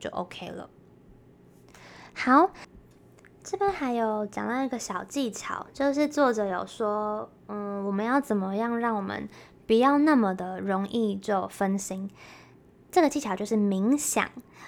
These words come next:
我在之前的 podcast 就已经有提到一点点，讲到冥想，呃，对我的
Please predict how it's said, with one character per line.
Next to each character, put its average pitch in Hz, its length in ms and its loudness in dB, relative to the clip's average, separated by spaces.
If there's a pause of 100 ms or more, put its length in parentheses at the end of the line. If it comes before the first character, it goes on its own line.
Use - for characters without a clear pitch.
(120)
我 220 140 2
在 339 200 4
之 320 240 0
前 254 260 2
的 208 100 0
podcast 226 480 0
就 226 160 2
已 196 40 2
经 202 160 0
有 190 160 -2
提 196 240 -8
到 202 520 4
一 277 100 2
点 196 320 2
点， 196 360 -4
讲 185 240 -8
到 202 260 2
冥 190 280 0
想， 185 320 -4 (100)
呃， 185 240 -4
对 233 160 4
我 175 240 2
的 - 340 -8